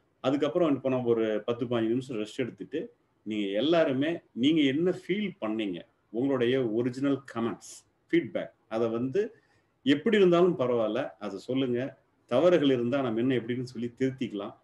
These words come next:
நல்லது இருந்தாலும் சொல்லுங்க. எதனாலும் நீங்க வந்து open கமெண்டா சொல்லலாம். இது என்னன்னு கேட்டீங்கன்னா, நாம எல்லாமே ஒரு ஒண்ணுக்குள்ள ஒண்ணுதான். நீங்க ஃப்ரீயா approach பண்ணி எங்ககிட்ட பேசுங்க.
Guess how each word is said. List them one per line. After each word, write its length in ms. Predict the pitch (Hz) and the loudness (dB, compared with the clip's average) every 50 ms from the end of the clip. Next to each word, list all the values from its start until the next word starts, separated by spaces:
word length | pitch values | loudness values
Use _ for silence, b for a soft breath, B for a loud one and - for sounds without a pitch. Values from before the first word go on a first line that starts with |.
| _ _ _ _ - | _ _ _ _ -4
நல்லது 320 | 127 131 143 156 147 135 | -2 0 0 0 0 0
இருந்தாலும் 320 | 120 117 101 104 107 120 117 | -2 -2 -4 -4 -6 -6 -8
சொல்லுங்க. 420 | - - 90 87 80 85 85 - _ | -10 -10 -10 -10 -10 -10 -14 -14 _
எதனாலும் 440 | - 123 127 131 139 123 131 151 165 | -2 0 0 2 2 0 0 0 0
நீங்க 200 | 147 131 120 117 | 0 0 0 0
வந்து 180 | 113 120 143 110 | 0 -2 0 0
open 400 | 117 139 143 143 - 147 131 120 | 0 0 0 -2 -2 -4 -2 -2
கமெண்டா 400 | - 107 107 110 101 - 120 113 | -4 -4 -4 -6 -6 -8 -8 -10
சொல்லலாம். 440 | - - 95 101 98 98 101 107 | -8 -10 -8 -8 -8 -8 -8 -8
இது 180 | 107 107 113 123 | -4 -2 0 2
என்னன்னு 220 | 143 160 165 160 | 2 2 2 2
கேட்டீங்கன்னா, 440 | 135 139 123 131 127 131 139 160 160 151 170 190 b b b b b b b b _ _ _ _ _ - | 2 0 0 -2 -2 0 0 0 0 -2 -2 -4 b b b b b b b b _ _ _ _ _ -6
நாம 260 | 113 113 113 110 117 | -2 -2 2 2 4
எல்லாமே 400 | 123 135 160 180 175 165 175 190 | 4 6 6 6 8 8 8 8
ஒரு 180 | 185 170 156 143 | 8 8 6 6
ஒண்ணுக்குள்ள 420 | 139 143 165 175 170 175 165 156 | 6 6 4 4 4 4 2 4
ஒண்ணுதான். 380 | 135 131 127 120 117 113 104 - | 4 4 2 2 0 0 -2 -4
நீங்க 200 | 113 107 104 101 | -4 -2 -2 -4
ஃப்ரீயா 360 | 101 - 139 147 160 175 170 | -2 -2 0 2 4 4 2
approach 380 | 139 - - 151 147 135 - - | 2 0 0 -2 -2 -2 -2 -4
பண்ணி 160 | 127 131 139 | -2 -2 0
எங்ககிட்ட 320 | 127 117 113 117 117 127 120 - - | 0 0 -2 -2 -4 -6 -8 -4 -4
பேசுங்க. 520 | 131 135 131 - 120 110 113 123 139 | -4 -4 -4 -4 -6 -4 -4 -6 -6